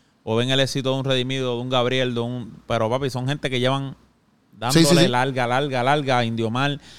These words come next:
Speaker 1: Y, y cuando tú le preguntas, "Mira, ¿y cuánto tiempo tú llevas?". "No, no, yo dieciocho años,
Speaker 2: Sí, sí.
Speaker 1: quince años".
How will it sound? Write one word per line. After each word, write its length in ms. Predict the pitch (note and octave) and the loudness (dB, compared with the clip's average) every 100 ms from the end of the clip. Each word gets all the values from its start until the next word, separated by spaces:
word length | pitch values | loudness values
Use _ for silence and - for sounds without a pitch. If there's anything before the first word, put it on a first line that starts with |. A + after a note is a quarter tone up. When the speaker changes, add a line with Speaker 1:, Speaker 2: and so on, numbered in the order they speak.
| - - | -20 -12
Speaker 1:
Y, 280 | - B2 A#2+ | -4 -2 -2
y 100 | A#2 | -2
cuando 260 | A#2 A#2+ A#2+ | -2 -2 -2
tú 80 | B2+ | 0
le 80 | D3 | 0
preguntas, 280 | D3 D#3 C3 | 0 -2 -4
"Mira, 80 | |
¿y 40 | E3+ | -4
cuánto 200 | E3 D#3+ | -4 -6
tiempo 340 | D#3+ D#3+ E3 | -6 -6 -6
tú 120 | D#3 C#3+ | -4 -2
llevas?". 380 | E3 F#3 C3 A#2+ | -2 -2 -4 -8
"No, 80 | - | -10
no, 180 | F3+ F3 | -6 -2
yo 240 | E3+ D3+ D3 B2+ - | -2 -2 -4 -10 -8
dieciocho 460 | C3+ B2 D3 - | -6 -6 -8 -8
años, 280 | D3 A#2 G#2 | -10 -8 -10
Speaker 2:
Sí, 180 | - E3 | 2 4
sí. 140 | D#3 E3 | 4 2
Speaker 1:
quince 260 | E3 F3 | 0 -2
años". 360 | D3+ A#2+ G#2 | -6 -6 -8